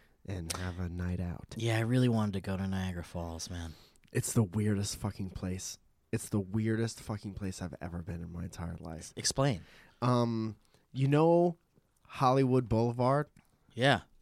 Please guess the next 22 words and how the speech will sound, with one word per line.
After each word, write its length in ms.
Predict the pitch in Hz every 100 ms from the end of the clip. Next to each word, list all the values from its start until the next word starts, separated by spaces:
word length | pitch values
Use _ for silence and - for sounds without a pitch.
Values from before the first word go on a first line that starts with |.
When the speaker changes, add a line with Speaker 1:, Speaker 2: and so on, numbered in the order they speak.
| _
Speaker 1:
Have 160 | 113 135
you 60 | 147
ever 160 | 135
been 180 | 131 127
to 100 | 120
the 140 | 110
Jersey 320 | 98 117 117 113
Shore? 420 | - 117 127 151 - - - -
Speaker 2:
No. 440 | 135 143 120 90 -
Speaker 1:
Okay, 300 | 113 120 98
so 460 | 101 143 123 120 - _ _ 123
let's, 400 | 139 151 - - _ _ _ _ _ _ -
if 180 | 147 147
you 200 | 165 165
bent 560 | 123 143 147 185 - - - _ _ _
Hollywood 580 | - 131 139 139 135 110
Boulevard 600 | 117 127 127 131 151 -
into, 280 | 123 120 -
like, 240 | 110 107 -
four 320 | - 113 113
blocks 640 | 107 98 - - - - - - - 101
Speaker 2:
Okay. 380 | 113 98 127